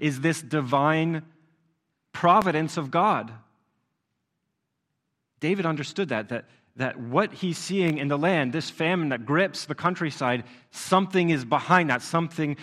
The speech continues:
with God. And so he knew enough to seek God,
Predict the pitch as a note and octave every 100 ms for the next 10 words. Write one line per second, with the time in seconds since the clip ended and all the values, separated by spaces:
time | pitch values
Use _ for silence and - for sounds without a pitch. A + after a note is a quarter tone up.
0 | - C#3 C#3 D#3 D3+ D3+ C3+ D3 C3 F#3+
1 | F#3+ G3+ F#3 D#3 E3+ B2+ - - _ _
2 | _ _ _ _ _ _ _ _ _ _
3 | _ _ _ _ - C3+ - F#3 F3 D#3+
4 | D3 B2+ G#2